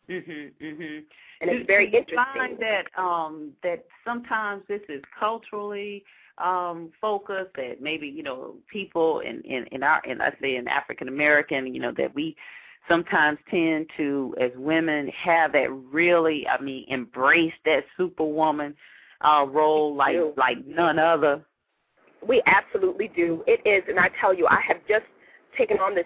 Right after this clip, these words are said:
Speaker 2: project. It's only been three months, but I'll tell you, it has been an eye-opener for how we equate that superwoman syndrome,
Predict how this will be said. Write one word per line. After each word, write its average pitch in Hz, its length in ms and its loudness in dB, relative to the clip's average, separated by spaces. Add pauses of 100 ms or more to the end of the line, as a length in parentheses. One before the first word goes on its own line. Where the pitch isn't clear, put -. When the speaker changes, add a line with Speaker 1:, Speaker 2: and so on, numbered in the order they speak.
(100)
Speaker 2:
project. 165 300 0
It's 175 140 -4
only 233 240 4
been 233 280 2
three 226 220 -2
months, 196 360 2
but 160 100 0 (160)
I'll 180 260 4
tell 180 140 2
you, 160 180 -10
it 208 140 2
has 190 200 0 (140)
been 175 320 4 (360)
an 180 160 2
eye-opener 170 840 2
for 175 100 -2
how 190 320 2
we 180 440 -8 (280)
equate 202 560 -2 (260)
that 170 180 4 (120)
superwoman 202 680 2 (280)
syndrome, 208 640 2